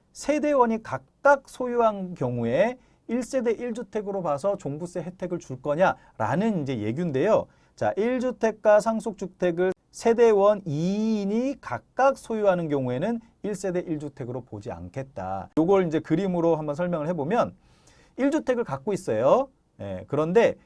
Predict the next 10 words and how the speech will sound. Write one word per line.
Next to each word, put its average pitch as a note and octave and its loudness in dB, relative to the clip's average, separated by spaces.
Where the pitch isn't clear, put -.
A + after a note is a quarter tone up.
배우자가 G#3+ 6
B G#3+ -2
주택을, F#3 2
어, G#2+ -4
상속을 A3+ -4
받게 A2+ -4
됩니다. G2+ -6
자, C3+ 0
그렇다라고 A3 8
하면 D#3 2